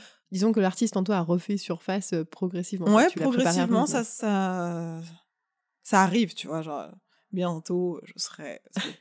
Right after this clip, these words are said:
Speaker 2: podium.
Speaker 1: est-ce que ça marche ? Ma question, c'est est-ce que ça marche ? Est-ce qu'aujourd'hui, tu te sens plus épanouie, euh, de, de ton côté créatif et plus présent, plus épanoui ?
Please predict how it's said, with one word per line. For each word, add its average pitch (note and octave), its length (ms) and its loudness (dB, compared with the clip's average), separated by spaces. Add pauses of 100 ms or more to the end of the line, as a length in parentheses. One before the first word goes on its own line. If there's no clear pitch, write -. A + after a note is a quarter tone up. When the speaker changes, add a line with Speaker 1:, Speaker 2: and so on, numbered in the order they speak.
Speaker 2:
podium. F3+ 360 2
Speaker 1:
est-ce C#4+ 180 4
que E4 100 8
ça - 200 4
marche ? B3+ 400 -2
Ma G3+ 160 2
question, G#3+ 280 0
c'est - 140 -2
est-ce G3 140 0
que C4 80 -2
ça F3 160 -6
marche ? - 240 -12
Est-ce G#3+ 120 2
qu'aujourd'hui, B3+ 540 4 (460)
tu G#3 120 -4
te - 60 -6
sens G#3+ 220 2
plus A3 200 2
épanouie, F#3+ 640 0
euh, D3+ 160 -2
de, D3+ 140 -4
de D3+ 160 -6
ton E3 320 -4
côté F3+ 200 -2
créatif F3 540 -2
et F3 60 0
plus F#3 260 -6
présent, E3 480 -2
plus E3+ 200 -4
épanoui ? D3+ 380 -6